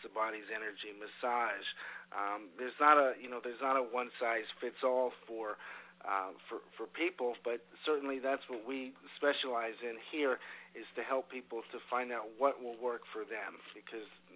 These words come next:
not everyone reacts or is the same by all means.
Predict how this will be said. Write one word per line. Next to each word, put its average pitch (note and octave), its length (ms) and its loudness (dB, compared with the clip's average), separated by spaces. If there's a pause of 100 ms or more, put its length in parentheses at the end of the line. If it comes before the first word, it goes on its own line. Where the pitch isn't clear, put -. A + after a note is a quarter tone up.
not C3 180 2
everyone A2+ 560 -2
reacts A2 560 -4
or G2+ 140 -4
is G#2+ 100 -6 (140)
the G2 80 -12 (100)
same G2 240 -6
by F#2 160 -8
all F#2+ 220 -10
means. F2 320 -16